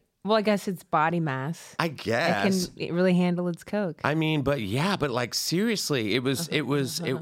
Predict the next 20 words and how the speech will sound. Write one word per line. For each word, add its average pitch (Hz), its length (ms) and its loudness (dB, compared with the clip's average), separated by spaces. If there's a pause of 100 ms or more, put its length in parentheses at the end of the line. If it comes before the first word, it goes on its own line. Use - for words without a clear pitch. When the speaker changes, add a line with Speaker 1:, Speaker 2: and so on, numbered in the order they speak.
Speaker 1:
<laughs> - 120 -20
Speaker 2:
it 131 100 -6
was 123 140 -6
so 175 360 0
much 127 520 0
that, 110 800 -2
um, 104 520 0
and 151 120 2
it's 151 120 -2
just 160 240 -2
gory. 98 560 0
Like, 113 280 -2
it's 147 180 -4
just - 180 -4
one 143 140 0
of 135 80 0
those 123 180 0
movies 190 200 0
Speaker 1:
Yeah. 165 380 2
Speaker 2:
where 101 420 0